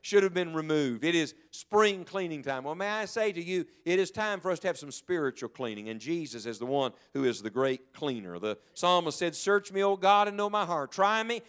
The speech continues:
and know my thoughts, and see if there be any wicked way in me, and lead me into the, in the way everlasting." May I tell you, there will never be revival, and there will never be great glory to God, and there will never be a great drawing of sinners to repentance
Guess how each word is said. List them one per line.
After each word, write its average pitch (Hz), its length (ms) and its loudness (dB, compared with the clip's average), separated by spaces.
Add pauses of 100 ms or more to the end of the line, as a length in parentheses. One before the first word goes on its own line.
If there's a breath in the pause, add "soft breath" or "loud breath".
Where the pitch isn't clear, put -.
(160 soft breath)
and 151 160 -2
know 214 140 4
my 220 200 2
thoughts, 185 300 4
and 156 180 -4
see 254 200 0
if 254 80 0
there 233 140 6
be 233 200 -2
any 349 220 0
wicked 294 360 2
way 147 280 4
in 135 100 -4
me, 135 200 -2 (180 soft breath)
and 135 100 -4
lead 165 320 2
me 139 140 -6
into 135 200 -4
the, 131 200 -4
in 139 140 -4
the 131 60 -2
way 131 180 4
everlasting." 110 540 -6 (560)
May 208 160 2
I 285 100 0
tell 277 240 4
you, 262 160 -2
there 190 120 2
will 170 160 2
never 269 440 2
be 220 160 -4
revival, 143 760 -2
and 147 140 -6
there 151 120 2
will 143 120 2
never 208 340 0
be 180 140 -2
great 165 360 -2
glory 175 380 -2
to 160 100 -12
God, 110 520 -6
and 143 160 -4
there 139 100 2
will 139 120 -2
never 208 260 0
be 185 100 2
a 170 60 -2
great 156 320 -2
drawing 180 400 4
of 135 80 -10
sinners 185 380 -6
to 160 100 -10
repentance 131 560 -8